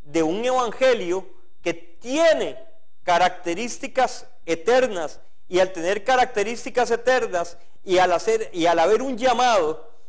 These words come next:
para que nosotros cuidemos nuestro cuerpo como un santuario, como un templo especial, por eso es que hacemos un gran hincapié a que nosotros examinemos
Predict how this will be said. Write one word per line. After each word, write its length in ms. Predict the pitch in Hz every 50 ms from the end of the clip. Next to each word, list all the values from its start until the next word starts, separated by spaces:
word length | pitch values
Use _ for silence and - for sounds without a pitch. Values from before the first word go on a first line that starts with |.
| - - -
para 280 | - 175 175 170 165 165
que 140 | - 175 160
nosotros 500 | 151 151 - 190 208 208 269 254 240 -
cuidemos 560 | - - 233 214 190 208 240 240 226 202 175
nuestro 460 | 160 165 160 165 - - 151 143 -
cuerpo 480 | - 220 240 240 233 - - 180 160 -
como 320 | - 165 160 156 151 151
un 180 | 170 233 262 247
santuario, 800 | - 285 262 233 226 - 254 262 262 247 196 165 160 170 156 - - - - - -
como 300 | - 170 160 151 151 151
un 340 | 160 196 240 269 254 -
templo 720 | - 269 269 247 226 196 - - 165 156 147 139 - - - - - - - - - -
especial, 880 | - 175 165 165 - - 165 156 156 - 185 196 208 233 254 302 320 - - - - - - - - - - - - - - - -
por 200 | - 190 175 175
eso 360 | 190 202 202 202 277 262 240
es 240 | 220 220 226 226 226
que 160 | - 254 247
hacemos 360 | 214 - 220 220 233 226 214
un 140 | 240 240 240
gran 240 | 226 226 233 233 240
hincapié 800 | 240 240 - - 262 247 247 - 240 233 233 233 233 - - - - - - - - -
a 180 | 180 175 175
que 160 | 175 208 202 196
nosotros 600 | 185 180 170 - 214 214 214 220 269 262 247 -
examinemos 920 | 240 - - - 254 226 202 196 190 185 185 196 220 233 254 254 254 -